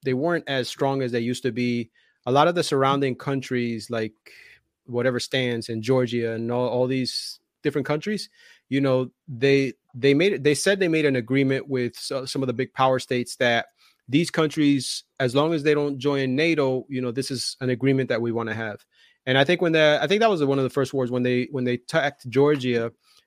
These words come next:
was because Georgia was gonna join nato. Um, so this is kinda, like, similar to that. I think Ukraine wants to be a part of nato,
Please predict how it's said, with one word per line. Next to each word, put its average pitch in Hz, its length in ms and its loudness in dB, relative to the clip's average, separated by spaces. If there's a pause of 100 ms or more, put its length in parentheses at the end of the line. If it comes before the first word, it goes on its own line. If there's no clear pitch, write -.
was 127 200 2
because 123 320 -2
Georgia 131 320 2
was 120 120 -4
gonna 120 300 -2
join 117 340 0
nato. 123 460 0 (480)
Um, 123 280 0
so 147 160 2
this 202 180 0
is 214 120 -4
kinda, 214 280 4
like, 147 380 4
similar 156 420 2
to 131 160 0
that. 131 200 4
I 127 80 0
think 147 240 -6 (100)
Ukraine 156 720 -4
wants 143 300 -4
to 135 280 -2
be 131 140 -2
a 127 80 -2
part 131 240 -2
of 120 100 -8
nato, 165 460 0